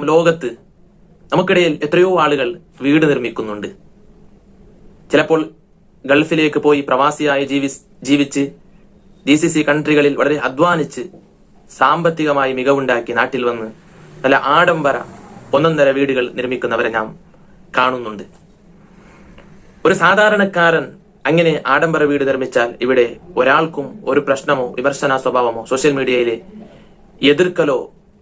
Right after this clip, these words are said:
വിമർശനങ്ങളോ കാണാറില്ല. അതേസമയത്ത് സുന്നത്ത് ജമാഅത്തിന് നേതൃത്വം നൽകുന്ന വിശുദ്ധ ദീനുൽ ഇസ്ലാമിന്റെ നേതാക്കളായ സയ്യിദുമാരോ പണ്ഡിതന്മാരോ അങ്ങനെ ഒരു ആഡംബര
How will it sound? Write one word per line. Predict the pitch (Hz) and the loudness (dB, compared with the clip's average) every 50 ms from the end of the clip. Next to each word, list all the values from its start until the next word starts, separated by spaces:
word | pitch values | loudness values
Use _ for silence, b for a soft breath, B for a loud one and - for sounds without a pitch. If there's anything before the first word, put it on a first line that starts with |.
| _ _ _ _ _ _ _ - - _ - - - - | _ _ _ _ _ _ _ -20 -20 _ -20 -12 -4 0
വിമർശനങ്ങളോ | 139 151 165 160 - - 160 151 143 135 127 120 123 120 - - | 2 2 2 2 0 -2 -2 -2 -2 -2 -2 -2 -2 -4 -4 -4
കാണാറില്ല. | 120 120 120 117 113 107 104 101 - - - _ B B B B B B B B B B B B B B - | -2 -2 -2 -4 -6 -8 -10 -12 -14 -18 -20 _ B B B B B B B B B B B B B B 0
അതേസമയത്ത് | - 202 202 220 208 208 196 196 190 180 | 0 2 2 2 0 0 0 -2 -2 0
സുന്നത്ത് | 165 170 196 196 196 185 180 | 0 0 0 0 2 2 2
ജമാഅത്തിന് | 175 170 165 160 156 156 156 151 151 143 | 4 2 2 0 0 -4 -4 -4 -2 -2
നേതൃത്വം | 139 143 143 151 143 143 135 135 | -2 0 0 -2 -2 0 -2 -2
നൽകുന്ന | 131 123 131 127 127 123 120 120 - 123 | -2 -2 -2 -2 0 0 -2 -2 -4 -4
വിശുദ്ധ | 120 - 160 143 156 143 123 107 - _ _ _ _ _ - _ - - _ _ - 131 | -2 -2 0 0 0 -2 -2 -4 -8 _ _ _ _ _ -20 _ -20 -20 _ _ -2 0
ദീനുൽ | 160 190 196 180 170 | 2 2 2 0 -2
ഇസ്ലാമിന്റെ | 170 170 160 151 151 147 139 139 135 | -2 -2 -2 -2 -2 -4 -4 -4 -4
നേതാക്കളായ | 135 135 143 143 139 - 131 127 123 123 123 120 - | -2 0 0 0 0 0 -2 0 0 0 0 0 -2
സയ്യിദുമാരോ | 123 120 139 139 139 135 127 120 117 107 107 - - - - - - - | -2 -2 0 0 0 0 0 0 0 0 -2 -6 -10 -18 -20 -10 -4 -4
പണ്ഡിതന്മാരോ | 127 143 151 180 175 160 139 131 120 113 104 - - _ b b b b b b b b b b b - | -2 2 2 2 2 2 0 -4 -6 -6 -8 -10 -14 _ b b b b b b b b b b b -6
അങ്ങനെ | 135 156 170 165 160 151 | -2 0 2 2 4 2
ഒരു | 143 147 - 117 131 | 2 0 0 0 0
ആഡംബര | 135 139 143 135 127 | 0 0 0 0 -2